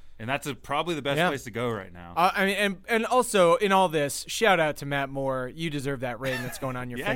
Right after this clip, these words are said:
Speaker 2: finger.
Speaker 1: did.
Speaker 2: You're an awesome
Speaker 1: He,
Speaker 2: dude,
Speaker 1: he
Speaker 2: and
Speaker 1: played well this year.
Speaker 2: congrats.
Speaker 1: Uh,
Speaker 2: Get that gap fixed.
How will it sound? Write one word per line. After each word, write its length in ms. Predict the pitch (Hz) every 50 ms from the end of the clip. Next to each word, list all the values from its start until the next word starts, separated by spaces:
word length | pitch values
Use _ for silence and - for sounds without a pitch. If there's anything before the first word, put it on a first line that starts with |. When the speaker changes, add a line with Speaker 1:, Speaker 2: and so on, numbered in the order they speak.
| -
Speaker 2:
finger. 60 | 123 127
Speaker 1:
did. 100 | - -
Speaker 2:
You're 160 | - 160 151
an 60 | 143
awesome 580 | 139 139 135 - - 135 127 127 127 123 127 -
Speaker 1:
He, 60 | - 127
Speaker 2:
dude, 320 | 135 127 123 123 123 117
Speaker 1:
he 60 | 107 113
Speaker 2:
and 80 | 120 117
Speaker 1:
played 160 | 139 143 143
well 180 | 131 147 156 156
this 160 | 147 117 -
year. 180 | 113 107 101 -
Speaker 2:
congrats. 680 | - 147 139 139 139 131 120 110 - - - - - - - - -
Speaker 1:
Uh, 80 | 135
Speaker 2:
Get 140 | 147 185 -
that 180 | 214 190 185 -
gap 260 | 151 160 165 160 -
fixed. 460 | - 135 120 98 - - - - -